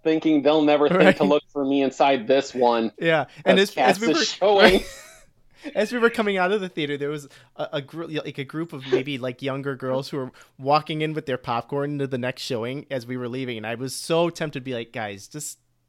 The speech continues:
Speaker 2: just leave now. Don't even waste your time." <laughs>
Speaker 1: But, ah, but, like,
Speaker 2: It's
Speaker 1: the singing was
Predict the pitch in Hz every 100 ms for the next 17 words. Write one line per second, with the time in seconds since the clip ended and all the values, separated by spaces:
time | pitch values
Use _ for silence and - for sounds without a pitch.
0 | _ _ _ _ _ _ - 156 - 127
1 | 101 104 123 131 110 107 135 135 131 123
2 | 113 110 _ _ _ _ 127 120 - 110
3 | 110 95 107 113 _ _ _ - 135 -
4 | 370 - - - - - - - _ _
5 | _ - - - - - 185 170 - _
6 | _ 165 185 160 139 - - _ _ _
7 | _ _ _ _ - _ - 175 185 151
8 | 147 - 165 156 - 175 202 185 147 131
9 | - _ - 151 127 110 -